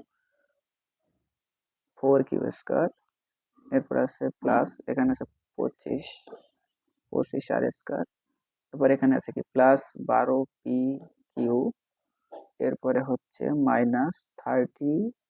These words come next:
পি আর, এরপরে আছে মাইনাস টোয়েন্টি কিউ আর। এখানেও যদি তোমরা চাও অ্যান্সার দিতে পারো,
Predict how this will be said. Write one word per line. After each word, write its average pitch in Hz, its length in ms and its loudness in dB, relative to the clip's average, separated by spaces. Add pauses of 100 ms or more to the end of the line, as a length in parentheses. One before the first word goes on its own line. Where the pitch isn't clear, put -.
(320)
পি 131 120 2 (920)
আর, 117 280 0 (180)
এরপরে 131 280 -4
আছে - 120 -8 (120)
মাইনাস 127 380 2 (200)
টোয়েন্টি 135 560 0 (200)
কিউ 123 220 -4 (800)
আর। - 180 -6 (540)
এখানেও 156 380 0
যদি 156 220 6
তোমরা 135 200 4 (100)
চাও 143 160 -2
অ্যান্সার 127 360 0
দিতে 127 220 0
পারো, - 140 -6